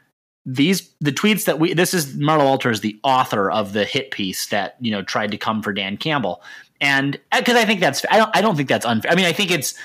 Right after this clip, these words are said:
I think it was a hit piece the way it's written. I also think that it is important the Lions know what they're getting. And at the same time, what happened with Dan Campbell happened twenty-three years ago now, and he apologized for it in real time.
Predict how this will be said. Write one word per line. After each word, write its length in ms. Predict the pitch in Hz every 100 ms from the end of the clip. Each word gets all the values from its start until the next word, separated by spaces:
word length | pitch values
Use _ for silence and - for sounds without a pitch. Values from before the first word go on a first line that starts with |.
| - - - _ _ -
I 100 | 175
think 180 | 240
it 60 | 214
was 140 | 202
a 40 | 180
hit 200 | 175 -
piece 220 | 160 151
the 100 | 151
way 120 | 143
it's 160 | 139 135
written. 380 | 120 110 110 110 - - -
I 100 | 123
also 340 | 143 147 143 175
think 340 | - 160 147
that 180 | 143 131
it 100 | 127
is 140 | 131
important 320 | 127 139 139 131
the 80 |
Lions 360 | 123 117 120 110
know 120 | 120
what 160 | 123 123
they're 100 | 151
getting. 420 | 123 101 95 104 - - _ -
And 200 | 131 147
at 80 |
the 100 | 151
same 260 | 131 147 147
time, 420 | 135 120 107 107 - _ _ _ _ _
what 220 | - 135 151
happened 520 | 131 135 151 156 135
with 320 | 131 123 113 -
Dan 240 | 131 131
Campbell 480 | 139 135 110 107 107
happened 440 | - 120 117 110 107 -
twenty-three 760 | - 151 147 151 - - 131 147
years 400 | 143 123 110 98
ago 240 | 92 90
now, 400 | 87 85 82 117 - - _
and 240 | 117 120 117
he 140 | 131
apologized 540 | 127 123 120 117 110
for 200 | - 110
it 60 | 101
in 60 | 104
real 200 | 101 95
time. 340 | 92 67 71